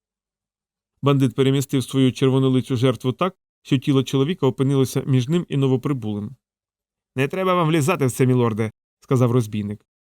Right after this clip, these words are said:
«Просто невеличка суперечка, приватна справа».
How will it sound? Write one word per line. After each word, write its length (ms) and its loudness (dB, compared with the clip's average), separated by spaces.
«Просто 320 0
невеличка 440 0
суперечка, 640 -6
приватна 460 0
справа». 380 -6